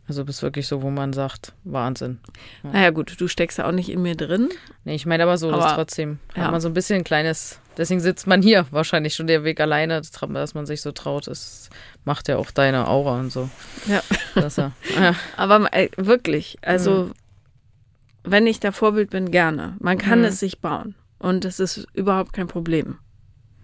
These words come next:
Speaker 2: Ja? Du bist dann möglicherweise sogar stabiler, als wenn man's von, äh, irgendjemandem kriegt, der selber noch so mit sich kämpft.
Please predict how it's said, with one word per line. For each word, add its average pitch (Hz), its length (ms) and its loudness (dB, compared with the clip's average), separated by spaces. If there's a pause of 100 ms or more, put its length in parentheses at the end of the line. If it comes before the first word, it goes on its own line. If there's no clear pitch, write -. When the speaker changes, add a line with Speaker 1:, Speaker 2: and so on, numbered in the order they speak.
(1080)
Speaker 2:
Ja? 202 240 2 (540)
Du 180 100 -10
bist 208 240 2
dann 196 320 4
möglicherweise 190 580 0
sogar 180 260 -2
stabiler, 190 500 -2
als 160 180 -10
wenn 196 80 -2
man's 180 220 -2
von, 185 320 -2 (880)
äh, 165 220 -2 (540)
irgendjemandem 180 480 2
kriegt, - 240 -4
der 165 120 2
selber 160 300 2
noch - 180 -4
so 160 360 -4
mit 190 120 -6
sich - 200 -8
kämpft. - 440 -10